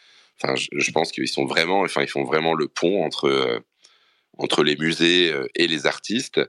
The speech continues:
Euh, ils, ils ont ce travail un petit peu d'historisation, justement.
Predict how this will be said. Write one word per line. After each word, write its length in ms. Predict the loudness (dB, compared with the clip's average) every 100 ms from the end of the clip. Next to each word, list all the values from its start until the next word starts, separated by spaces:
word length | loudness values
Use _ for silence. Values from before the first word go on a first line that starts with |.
| _ -20 -20 -20 _ _ -2
Euh, 680 | 0 2 2 0 0 -2 -2 -4
ils, 680 | -2 0 0 -4 -6 -6 -2
ils 160 | 2 4
ont 120 | 2
ce 140 | 2 0
travail 440 | 2 2 2 2
un 100 | 0
petit 140 | -4
peu 160 | 0 0
d'historisation, 960 | 2 0 2 2 2 2 0 0 -2
justement. 500 | -2 -6 -4 -2 -2